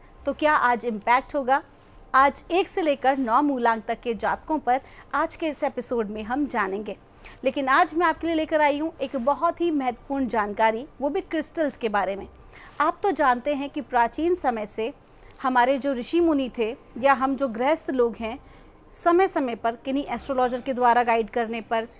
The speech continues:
किन्हीं रीडर्स के द्वारा गाइड करने पर हम रेमेडी के तौर पर कुछ नगों का और पत्थरों का उपयोग करते हैं।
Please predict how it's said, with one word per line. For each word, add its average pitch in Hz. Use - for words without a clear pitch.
किन्हीं 285
रीडर्स 247
के 285
द्वारा 247
गाइड 233
करने 233
पर 233
हम 370
रेमेडी 294
के 370
तौर 240
पर 294
कुछ -
नगों 233
का 320
और 320
पत्थरों 262
का 285
उपयोग 233
करते 208
हैं। 220